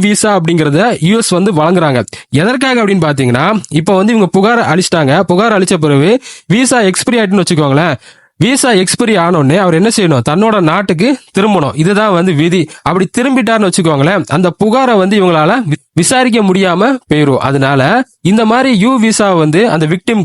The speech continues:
குறிப்பிட்ட குற்றங்களுக்கா-, குற்றங்கள்ல பாதிப்புக்கு உள்ளான பாதிக்கப்பட்ட விக்டிம்களுக்கு வந்து கொடுத்துருவாங்க. கொடுத்துட்டு விசாரணை நடக்கிற வரைக்கும்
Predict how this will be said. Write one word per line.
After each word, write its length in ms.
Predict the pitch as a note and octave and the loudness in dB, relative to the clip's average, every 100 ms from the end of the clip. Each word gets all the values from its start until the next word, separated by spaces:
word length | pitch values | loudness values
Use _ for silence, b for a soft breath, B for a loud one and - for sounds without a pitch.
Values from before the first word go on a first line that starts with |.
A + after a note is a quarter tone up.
| - | -2
குறிப்பிட்ட 460 | A3+ A3+ A3+ - C4+ C#4 - | -4 -2 -4 -2 -2 -2 -4
குற்றங்களுக்கா-, 720 | F3+ - A3 G#3 G3 F#3+ F3+ E3+ | -4 0 2 2 0 0 0 0
குற்றங்கள்ல 480 | E3+ G#3 G3+ F#3 A#3 B3 | 0 0 0 2 2 0
பாதிப்புக்கு 580 | D3 E3 F#3 G3 G3+ F3+ | 0 0 0 -2 0 2
உள்ளான 420 | F3 E3 E3 G3+ C4 - | 2 2 2 0 0 -2
பாதிக்கப்பட்ட 600 | C3+ E3+ F#3+ F3+ F3 E3 D3 | -2 0 0 0 -2 -2 -2
விக்டிம்களுக்கு 580 | D#3 G#3+ G#3 E3+ D3+ D#3+ | -2 -2 0 0 0 0
வந்து 160 | B3 E4 b b - | 0 -4 b b -2
கொடுத்துருவாங்க. 520 | F3 F3+ F3+ E3 G3 C4 | -2 0 0 2 0 0
கொடுத்துட்டு 380 | G#3 A#3 G3 C4+ A3+ | -2 -2 -2 0 2
விசாரணை 540 | E3+ - A3+ A#3 A3+ F#3 | 0 0 0 0 0 2
நடக்கிற 360 | D#3 G3+ G#3 F#3+ | 0 0 0 0
வரைக்கும் 380 | E3 F3 A#3+ | 0 0 0